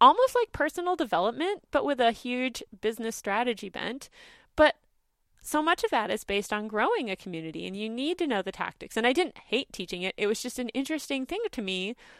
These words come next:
because I really thought that all the engagement and community and culture stuff was where I was gonna geek out most. And really, it was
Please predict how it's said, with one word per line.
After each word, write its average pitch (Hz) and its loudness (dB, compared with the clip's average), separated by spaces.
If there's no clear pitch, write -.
because 262 2
I 262 2
really 262 0
thought 214 2
that 208 0
all 190 4
the 185 -4
engagement 185 -4
and 185 -10
community 175 -6
and 165 -8
culture 302 0
stuff - -2
was 175 -8
where 175 -2
I 165 2
was 165 -4
gonna 170 -8
geek 170 -12
out 170 0
most. 208 -2
And 202 -8
really, 214 -4
it 233 -8
was 240 -2